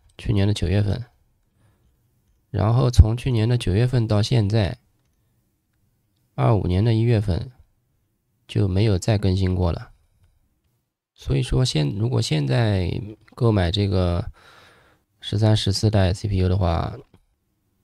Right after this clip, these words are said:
它爆雷的风险应该就比较小了。而且现在它还提供了这个五年的质保，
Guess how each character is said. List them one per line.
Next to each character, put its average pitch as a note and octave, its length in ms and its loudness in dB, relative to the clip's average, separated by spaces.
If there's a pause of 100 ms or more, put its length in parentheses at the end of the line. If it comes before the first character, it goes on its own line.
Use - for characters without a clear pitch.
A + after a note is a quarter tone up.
(120)
它 A2 420 2
爆 A2 240 6
雷 F#2 100 2
的 G2 120 0
风 A#2 240 2
险 F#2+ 420 -4 (160)
应 F#2+ 180 -2
该 G2 240 2
就 G2 360 -2
比 - 160 -8
较 F2 120 0
小 - 260 -2
了。 - 200 -20 (640)
而 A#2 180 0
且 A#2 120 4
现 A#2 240 2
在 G2+ 500 0 (960)
它 - 140 -4
还 A2+ 80 4
提 G2 240 -2
供 G#2+ 140 2
了 A2 100 2
这 G#2+ 140 0
个 F#2+ 280 2
五 E2 140 -2
年 E2 160 0
的 G#2+ 80 0
质 A2 180 2
保， - 300 -4